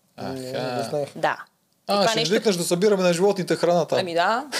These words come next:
Speaker 3: И, и да,
Speaker 1: Добре.
Speaker 3: и, и да склаваме листия. Да склаваме листия.
Speaker 1: Как ги склаваме?
Speaker 3: Еми, а, взима се едно дърво така, м, V-образно,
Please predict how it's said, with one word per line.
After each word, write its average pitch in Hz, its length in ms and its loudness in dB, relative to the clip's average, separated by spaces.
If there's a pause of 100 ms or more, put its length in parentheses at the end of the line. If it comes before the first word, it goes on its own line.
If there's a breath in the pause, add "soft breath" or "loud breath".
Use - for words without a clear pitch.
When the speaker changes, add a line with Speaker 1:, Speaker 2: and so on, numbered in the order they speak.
(140)
Speaker 3:
И, 220 80 -2
и 190 60 0
да, 139 100 -2
Speaker 1:
Добре. 117 320 2
Speaker 3:
и, 220 40 -4
и 214 40 -4
да 202 120 4
склаваме 226 680 0
листия. 190 540 -2 (500)
Да 190 120 0
склаваме 190 720 2
листия. 143 380 0
Speaker 1:
Как 120 80 -6
ги 120 100 -10
склаваме? 135 680 0
Speaker 3:
Еми, 185 340 -2
а, 165 220 2
взима 196 280 -2
се 240 100 0
едно 208 160 2
дърво 165 280 0
така, 151 540 -2 (540)
м, - 240 -12
V-образно, 160 880 0